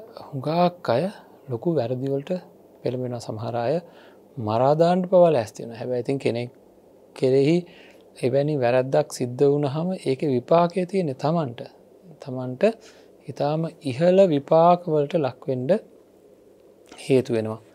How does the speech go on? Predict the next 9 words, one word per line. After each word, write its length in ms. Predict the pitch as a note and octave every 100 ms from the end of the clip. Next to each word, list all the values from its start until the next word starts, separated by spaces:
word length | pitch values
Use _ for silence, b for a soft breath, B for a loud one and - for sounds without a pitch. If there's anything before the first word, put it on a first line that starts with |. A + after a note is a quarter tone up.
| b b b -
ඉතින් 180 | E3+ E3
මෙහෙම 400 | C3 B2+ D#3+ F3+ F#3 F3+ E3 C#3+ b b b _ C#3
මේ 680 | B2+ D3+ E3+ F3 D#3 C3 -
විපාක 680 | C3 B2 B2+ D3 D#3 E3 D#3+
වලට 380 | E3 D#3+ D#3+ D3+
ලක් 420 | D3+ B2 A#2+ -
වෙලා 260 | D3+ D3+ D3+
කටයුතු 500 | - C3+ C#3 C3+ C#3+
කරන්න 480 | - C#3+ C#3 C#3+